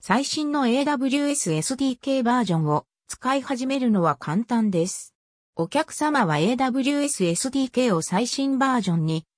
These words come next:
アップグレードするだけで、ジェイソンプロトコルを使用できます。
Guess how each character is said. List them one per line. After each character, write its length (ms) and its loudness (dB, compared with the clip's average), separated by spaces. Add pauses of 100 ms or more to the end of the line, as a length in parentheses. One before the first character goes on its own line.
ア 100 0
ッ 120 0
プ 100 0
グ 100 2
レ 120 2
ー 40 0
ド 120 0
す 160 -4
る 100 0
だ 120 0
け 160 0
で、 180 -2 (220)
ジ 100 0
ェ 40 4
イ 80 -2
ソ 200 -2
ン 80 -2
プ 140 0
ロ 120 2
ト 140 -4
コ 140 0
ル 120 2
を 80 0
使 200 -2
用 180 2
で 120 0
き 140 -4
ま 140 0
す。 260 -12